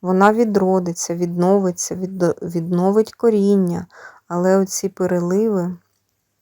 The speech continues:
застой води, вони не витримують, у них загнивається, уражається дуже бистро.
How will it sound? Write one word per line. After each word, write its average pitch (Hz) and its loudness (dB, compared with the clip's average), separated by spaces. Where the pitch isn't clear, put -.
застой 185 0
води, 170 0
вони 190 -4
не 185 0
витримують, 175 -2
у 175 -2
них 190 -2
загнивається, 190 0
уражається 202 -4
дуже 190 -6
бистро. 180 -10